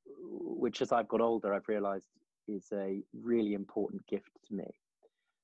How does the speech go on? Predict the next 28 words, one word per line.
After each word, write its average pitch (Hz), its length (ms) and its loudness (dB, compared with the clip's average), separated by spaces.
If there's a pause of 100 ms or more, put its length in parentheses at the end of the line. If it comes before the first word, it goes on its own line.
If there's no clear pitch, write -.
(120)
But 175 100 4
even 196 240 6
then, 165 240 4
sometimes 120 460 -6
it - 100 -10
can 110 140 -8
be 107 100 0
really 98 220 0
challenging. 104 420 -2
It's - 140 -10
not - 100 -2
like 98 220 0
you 98 260 0
remember 101 320 0
those 95 220 -2
things 98 260 0
every 92 220 -2
day. 101 420 0 (760)
And, 123 380 4
um, 127 200 4
you 135 100 2
may 147 140 4
have 131 100 -2
seen 135 320 4
that 107 180 -4
I 113 200 -2
had 107 160 -2 (240)
the 104 320 -2